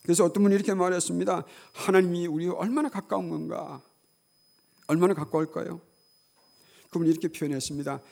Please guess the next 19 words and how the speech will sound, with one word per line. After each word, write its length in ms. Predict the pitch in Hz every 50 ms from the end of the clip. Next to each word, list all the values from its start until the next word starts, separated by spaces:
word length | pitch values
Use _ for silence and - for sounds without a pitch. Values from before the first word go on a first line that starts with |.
| - _ _ -
"입과 680 | - - - - _ _ - - - 233 233 208 - - _ _ _ -
귀가 260 | - 180 170 196 175
가까운 440 | - 170 170 - - 196 202 185 165
만큼 520 | 165 170 185 - - 175 143 117 101 104 - _ _ _ _ _ _ _ _ _ _ _ _ _ _ _ _ _ _ _ _ _ _ _ _ _ _ _ _
하나님은 420 | - - 175 160 147 151 160 143
우리와 180 | 127 139 151 151
가깝다." 520 | - - - - 135 - _ _ - 135 110 107 - _ _ _ _ _ _ _ _ _ _ _ _ _ _ _ _ _ _ _ _ _ _ _ _ _ _ _ _ _ _ _ _ _ _ _ _ _ -
얼마나 280 | - 156 165 185 202 196
가깝습니까? 640 | 180 165 - - 165 160 - - 151 165 175 - -
입과 280 | 165 151 151 - 151 139
귀가? 360 | 139 135 139 170 185 175 - _ _ _ _ _ _ _ _ _ _ _ _ _ _ _ _ _ _ _ _ _ - - - - -
이 80 | 160
거리를 340 | 156 160 160 160 180 208 208
따지면 600 | - 180 170 160 165 170 170 160 147 135 139 - - _ -
뭐 340 | 151 151 135 131 135 - -
몇 140 | 165 151 147
센치 400 | 147 156 156 143 135 - 147 135
거리가 300 | - 139 139 143 147 135
되겠지만, 640 | 127 123 135 135 - - 139 139 143 135 120 117